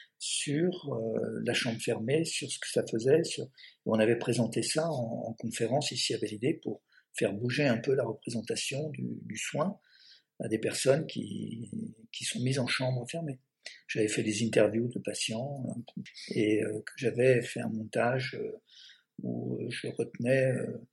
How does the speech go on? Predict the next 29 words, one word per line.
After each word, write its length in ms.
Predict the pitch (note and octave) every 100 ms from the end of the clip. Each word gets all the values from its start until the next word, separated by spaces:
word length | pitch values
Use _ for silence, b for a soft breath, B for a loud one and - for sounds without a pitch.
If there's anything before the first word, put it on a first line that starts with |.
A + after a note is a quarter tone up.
| _ _ _ _ -
la 80 | -
dimension 520 | A2+ A2+ A#2 - C3
de 60 | -
la 40 |
souffrance 500 | - C#3+ - F#3 -
qui 80 | -
est 120 | -
exprimée 380 | A2+ - A#2 A2+
par 120 | -
ces 160 | - -
personnes 380 | - - -
dans 100 | -
ces 160 | - -
moments-là. 360 | - - - B2
Le 540 | - _ - - -
sentiment 520 | - G#2 B2+ A#2+ C3
de, 120 | C3 A#2
d'abandon, 760 | A2+ G#2+ A2+ A2+ D#3 E3 D#3+
le 80 | C3+
sentiment 440 | - B2 B2+ B2+ B2+
d'être 200 | A#2 -
livré 200 | B2 A#2
à 40 |
eux-mêmes, 440 | A2+ A#2+ F3 F#3 E3
entre 240 | C3+ -
quatre 220 | - -
murs, 300 | - C#3+ E3
et 60 | F3+
cetera. 500 | - - B2+ C3+ -